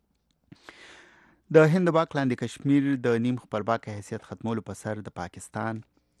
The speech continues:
او هند ترمنځ پیدا شوي تاوتریخوالي له امله اسلام آباد کې د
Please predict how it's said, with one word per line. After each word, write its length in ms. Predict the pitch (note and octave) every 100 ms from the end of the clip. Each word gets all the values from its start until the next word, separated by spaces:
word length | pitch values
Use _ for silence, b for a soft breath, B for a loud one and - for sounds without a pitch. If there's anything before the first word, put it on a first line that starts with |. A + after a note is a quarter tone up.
| _ A2
او 80 | G2 G#2+
هند 180 | A#2+ F#2
ترمنځ 640 | F2 F2 F2 E2+ - - _
پیدا 180 | G2 F#2+ G2
شوي 200 | - D3+
تاوتریخوالي 640 | B2+ A2 - G#2 - A#2 G#2+
له 100 | G2+
امله 240 | G#2 G2+ F#2+
اسلام 300 | - F#2+ F#2+
آباد 260 | F#2 G#2+ G#2
کې 80 | G#2
د 100 | G2